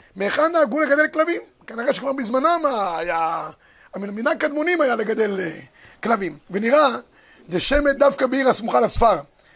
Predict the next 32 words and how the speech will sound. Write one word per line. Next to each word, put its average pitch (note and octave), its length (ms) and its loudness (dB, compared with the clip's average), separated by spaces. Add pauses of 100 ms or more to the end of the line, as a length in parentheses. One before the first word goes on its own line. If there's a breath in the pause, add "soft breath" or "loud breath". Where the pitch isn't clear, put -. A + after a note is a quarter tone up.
(120 soft breath)
ביום A3+ 420 4
שאין C4+ 280 2
יראים A#3 280 -2
כושרו, F3 440 -6
בלילה C#4+ 540 4
צריכים A#3+ 260 -8
שימות, A#3 380 -8
אה, G#3 40 0
יתרה, F#3+ 520 -2
מתירו. C#4+ 340 2 (600 loud breath)
וענן C4+ 400 4
שדרים B3+ 460 0
ביניהם, B3+ 480 2 (380 soft breath)
אפילו C#4 500 -2
ביום C4 360 2
מתירים B3+ 440 -6
בעיר B3 220 -2
הסמוכה A#3 360 -2
לספר, A3 340 2 (680 soft breath)
כדי B3 180 2
דמיה A3+ 320 0
כי A3 160 -2
היכא C4 240 4
דעיר A#3 260 0
הסמוכה G#3 280 0
לספר A#3+ 280 0
מתירים A3 320 -8
בלילה, B3 320 4 (540 soft breath)
אך A#3 200 -2
הנמי D#4+ 500 -4
לדידם C#4+ 420 -4
ביום. A#3+ 300 -4